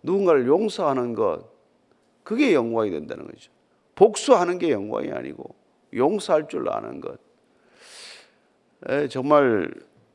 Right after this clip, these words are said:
어려운 일이지만 오늘 보니까 노하기를 더디하라.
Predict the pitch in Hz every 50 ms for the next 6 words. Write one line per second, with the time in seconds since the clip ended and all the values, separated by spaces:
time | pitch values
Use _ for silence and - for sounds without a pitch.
0 | _ _ _ _ - 139 180 202 196 175 147 127 113 113 110 101 110 120 127 135
1 | 127 104 78 65 62 - _ - _ _ _ _ _ - - 104 101 110 123 127
2 | 131 120 - 101 85 - - 92 101 104 110 123 127 123 131 127 113 95 - -
3 | 98 90 92 110 110 113 117 120 113 110 104 107